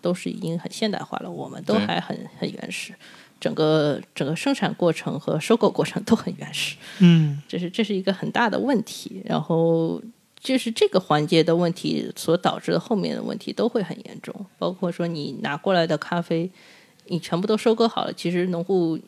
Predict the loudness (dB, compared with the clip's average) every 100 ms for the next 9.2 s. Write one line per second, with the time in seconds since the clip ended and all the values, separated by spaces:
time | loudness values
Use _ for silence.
0 | -2 0 0 0 -2 0 -4 -2 -2 0
1 | 0 -2 -4 -4 -4 -2 -2 -4 -6 -6
2 | -4 -4 -2 -2 0 0 0 -2 -2 -2
3 | -4 -2 0 0 -2 -4 -4 -4 -4 -2
4 | -4 -2 -6 -4 -4 -4 -2 -4 -4 -8
5 | -12 -18 -2 8 10 10 6 0 -2 0
6 | 0 -2 -4 0 0 0 -2 -4 -2 0
7 | -2 -4 -4 -2 -2 -2 -4 -4 -2 -2
8 | -2 -4 -4 -8 -10 -14 -12 -8 -8 -6
9 | -8